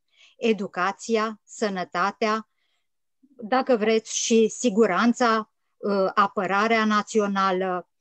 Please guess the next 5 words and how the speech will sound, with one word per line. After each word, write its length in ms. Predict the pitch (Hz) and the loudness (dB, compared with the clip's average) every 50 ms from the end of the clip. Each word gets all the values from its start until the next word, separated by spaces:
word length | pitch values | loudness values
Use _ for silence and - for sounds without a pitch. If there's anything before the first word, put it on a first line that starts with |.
| _ _ _ _ _ _ | _ _ _ _ _ _
uh, 800 | - 185 185 180 175 175 175 165 165 160 180 180 160 151 147 - - _ _ _ _ _ _ _ _ _ _ _ _ _ _ _ _ _ _ _ _ _ _ | -8 -6 -6 -4 -4 -4 -4 -6 -6 -8 -8 -10 -10 -10 -12 -12 -16 _ _ _ _ _ _ _ _ _ _ _ _ _ _ _ _ _ _ _ _ _ _
aspectele 760 | - 220 202 - - - - 277 269 - - 233 220 220 - - | -4 -4 -4 -4 -6 -6 -6 -6 -4 -2 -2 0 0 0 -2 -2
acestea 640 | - 190 196 - - 247 254 247 - - 226 220 | -4 -4 -4 -2 0 0 0 0 0 -2 -4 -4
care 380 | 214 - 214 196 190 196 190 - - | -2 -2 -4 -4 -2 -4 -6 -8 -4
definesc, 800 | 175 220 214 - 214 202 196 202 220 240 233 - - - _ | -4 -4 -4 -4 -6 -6 -6 -4 -4 -4 -4 -6 -12 -20 _